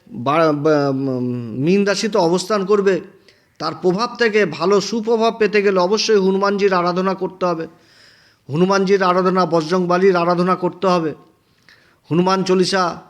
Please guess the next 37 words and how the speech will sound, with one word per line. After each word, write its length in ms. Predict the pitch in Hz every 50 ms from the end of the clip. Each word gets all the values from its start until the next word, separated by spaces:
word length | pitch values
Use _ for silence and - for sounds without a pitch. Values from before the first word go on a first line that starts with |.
| - 139
বজরং 420 | 131 143 151 143 151 190 185 175 165
বাণ 340 | 147 151 165 180 185 180 175
এগুলো 260 | 170 160 165 180 170
পাঠ 260 | 175 160 160 160 -
করতে 280 | - 185 175 180 - 190
হবে। 160 | 185 180 185
এগুলো 200 | 175 160 180 180
পাঠ 280 | 185 160 156 156 156
করার 160 | - 190 180 185
আগে 160 | 185 180 175
শ্রীরাম 380 | 175 - 165 170 165 175 185
সীতার 300 | 180 - 190 - 190 180
প্রণাম 320 | 165 170 - 160 165 180 190
মন্ত্র 300 | 185 190 185 175 185 196
করতে 300 | 180 185 190 185 - -
হবে 240 | 190 180 170 170 160 - - _ _ _ _ _ _ _ _ _ _ _ -
এবং 220 | 135 160 175 165 170
প্রত্যেক 400 | - 190 185 190 - 240 233 214
দিন 140 | 196 233 220
সূর্যদেবকে 640 | 214 - 220 220 190 190 214 196 214 202 208 -
অর্ঘ্য 280 | 202 185 175 175 175 190
দিতে 220 | 175 170 170 -
হবে। 300 | 180 165 160 147 135 123 - - _ _ _ _ _ _ _ _ _ _ _ _ _ - _ _ _ _ _ _ _ _ _
পিতার 300 | - 175 185 214 208 214
আশীর্বাদ 480 | 208 202 190 196 220 214 208 226 220 196
নিয়ে 180 | 202 226 233
কাজ 280 | 214 - 220 214 208 -
করতে 300 | - 226 208 214 - 226
হবে, 220 | 220 214 208 208
মাতার 360 | 190 185 190 190 185 202 208 208
আশীর্বাদ 440 | 202 190 - 214 214 196 220 208
নিয়ে 160 | 190 214 220 214
কাজ 280 | 214 208 202 202 -
করতে 280 | - 220 214 214 - 220
হবে। 300 | 214 214 196 196 175 143 - - - - 131
দেবগুরু 460 | 131 156 175 180 170 170 208 208 208
বৃহস্পতি 800 | 175 165 196 220 220 214 214 220 226 190 208 220 190 170 -